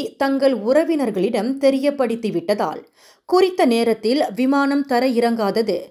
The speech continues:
இந்த பதற்றத்திற்கு காரணமாக அமைந்தது. எனினும் பயணிகள் பூக்கெட்டில் தர இறங்கிய பின்னர் உடனடியாக விமானத்தை விட்டு இறங்குவதற்கு அனுமதிக்கப்படவில்லை. அவர்களுக்கு விசா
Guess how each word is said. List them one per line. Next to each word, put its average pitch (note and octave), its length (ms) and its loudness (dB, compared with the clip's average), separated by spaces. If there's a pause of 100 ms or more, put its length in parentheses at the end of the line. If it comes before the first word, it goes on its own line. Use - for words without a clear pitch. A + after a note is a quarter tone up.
(200)
இந்த A#3 280 0
பதற்றத்திற்கு A#3 840 -2
காரணமாக B3 840 0
அமைந்தது. F#3 500 -2 (420)
எனினும் C4+ 560 2 (100)
பயணிகள் A#3+ 560 2 (420)
பூக்கெட்டில் D#4 640 -2
தர C#4+ 180 2 (160)
இறங்கிய C4+ 460 0
பின்னர் G3 360 -4 (320)
உடனடியாக A3 840 0 (180)
விமானத்தை D4 640 -2
விட்டு A#3 340 -6
இறங்குவதற்கு A3 720 -2 (140)
அனுமதிக்கப்படவில்லை. A#3 1080 -2 (680)
அவர்களுக்கு C4 680 4 (260)
விசா B3+ 320 0